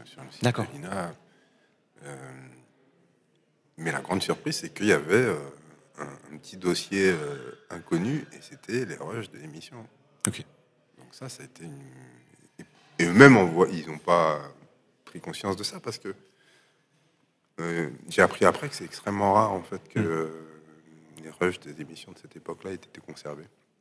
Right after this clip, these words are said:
Speaker 2: Et puis surtout, de, oui, depuis, euh,
Speaker 1: Soixante-neuf
Speaker 2: ouais, soixante-neuf.
Speaker 1: Ouais.
Speaker 2: Donc c'est resté là, hein.
Speaker 1: C'est resté
Speaker 2: C'est
Speaker 1: là.
Speaker 2: resté là. Une erreur, euh, un, un, un heureux hasard, ou
Speaker 1: Un heureux hasard, ou encore un Monquien
Speaker 2: Ouais.
Speaker 1: <laughs> qui a
Speaker 2: Ça,
Speaker 1: mis le
Speaker 2: ça colle
Speaker 1: truc de
Speaker 2: bien.
Speaker 1: côté.
Speaker 2: <laughs>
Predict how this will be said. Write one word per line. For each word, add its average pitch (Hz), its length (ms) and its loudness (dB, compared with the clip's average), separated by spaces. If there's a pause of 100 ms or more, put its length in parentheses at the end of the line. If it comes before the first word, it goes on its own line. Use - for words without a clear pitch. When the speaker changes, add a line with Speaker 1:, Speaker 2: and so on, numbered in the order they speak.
(100)
Speaker 2:
Et - 40 -16
puis - 100 -14
surtout, 90 240 -6
de, 82 80 -2
oui, 87 180 -6
depuis, 76 360 -16
euh, 73 40 -16 (720)
Speaker 1:
Soixante-neuf 95 460 -12
Speaker 2:
ouais, 101 100 -10
soixante-neuf. 113 560 -12 (140)
Speaker 1:
Ouais. 90 80 -8
Speaker 2:
Donc - 160 -8
c'est 85 80 -8
resté 85 260 -4
là, 110 240 -2 (100)
hein. 85 200 -12 (200)
Speaker 1:
C'est - 140 -8
resté 87 300 -4
Speaker 2:
C'est 87 60 2
Speaker 1:
là. 78 80 2
Speaker 2:
resté 87 200 -4
là. 85 120 -4 (680)
Une 92 140 -2
erreur, 90 260 -2
euh, 82 100 -6 (320)
un, 80 600 -14
un, - 20 0
un 101 60 0
heureux 98 240 4
hasard, 95 320 0
ou 85 140 -4 (280)
Speaker 1:
Un 87 220 6
heureux 98 260 6
hasard, 101 420 8
ou 82 160 4
encore 95 320 2
un 87 60 10
Monquien 87 560 0 (140)
Speaker 2:
Ouais. 117 260 4 (560)
Speaker 1:
<laughs> - 540 -4
qui - 100 0
a 104 40 2
Speaker 2:
Ça, - 20 -4
Speaker 1:
mis 95 100 0
le 104 60 8
Speaker 2:
ça 98 80 6
colle - 160 4
Speaker 1:
truc 87 40 2
de 85 100 -4
Speaker 2:
bien. 87 80 0
Speaker 1:
côté. 98 320 -2
Speaker 2:
<laughs> - 60 -8